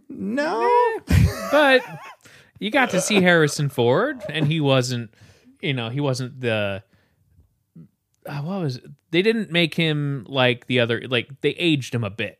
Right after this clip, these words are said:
Speaker 1: Yeah.
Speaker 2: And it showed, and
Speaker 1: I,
Speaker 2: that seems realistic.
Speaker 1: I still don't get it. He looked older in that movie, in Crystal Skull, than he did
Speaker 2: Han
Speaker 1: in
Speaker 2: Solo.
Speaker 1: the last Star Wars.
Speaker 2: Yeah.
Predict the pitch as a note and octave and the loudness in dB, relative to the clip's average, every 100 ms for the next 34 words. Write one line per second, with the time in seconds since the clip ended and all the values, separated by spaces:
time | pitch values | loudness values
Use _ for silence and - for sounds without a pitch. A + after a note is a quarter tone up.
0 | - G2+ F#2+ D2+ C#2 C#3 C3 - D#3+ B2+ | -8 -2 0 0 -2 -4 -6 -4 0 0
1 | F#2+ F2 - C3+ G#3 B2 - D3 B2+ A2 | -2 -10 -10 -2 0 0 0 -4 -4 -4
2 | A2+ G#2+ G2+ - D3 D3 - - - F3 | -6 -4 -8 -2 -2 -2 -4 -4 0 2
3 | F#3+ G3 C3+ C#3+ C#3 C#3+ C3+ - G2+ A#2 | 4 2 0 2 4 4 0 -10 0 2
4 | G2 D#2 - _ _ _ _ - - E3+ | 2 0 -6 _ _ _ _ -16 -4 0
5 | A#3+ A#3 G3 G3 - - D3+ D#3+ G3+ A#3 | 2 2 2 2 0 0 4 4 6 6
6 | A#3 - D#3 D3+ D3+ C#3 D#3+ C#3 B2 G#2+ | 4 4 2 2 6 4 4 2 2 2
7 | F2+ E2+ G2+ _ _ - C3 B2 C#3+ C#3 | -2 -6 -10 _ _ 0 2 4 2 0
8 | D3+ - B2+ A2+ F2 F2 - _ _ A#2 | -2 -2 2 2 2 -4 -10 _ _ 0
9 | C#3 D#3+ D3+ E3+ C#3+ C3+ C3+ C3+ C3 A#2+ | 2 2 -2 -2 2 2 2 -2 -8 -8
10 | A#2 D3 D3 C#3 B2+ A2+ A#2+ A#2 A#2+ - | 2 4 4 4 4 6 6 6 4 -2
11 | - - _ - B2 G#2 F2 D#2+ F#2 C3 | -12 -20 _ -4 2 2 0 -6 -8 -2
12 | B2+ G2+ | -2 -2